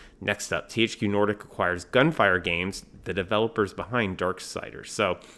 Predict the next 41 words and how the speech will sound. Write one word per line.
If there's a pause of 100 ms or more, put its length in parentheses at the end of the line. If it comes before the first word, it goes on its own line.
(120)
for
undisclosed
amounts,
T
H
Q
Nordic
acquires
Gunfire
Games, (260)
all
sixty-three
employees,
and
all
Gunfire
Games
I
P. (360)
They
already
own
the
Darksiders
I
P,
so
I
don't (180)
really (180)
know
what
additional
I
P
came
with
that.
But (400)
something
did,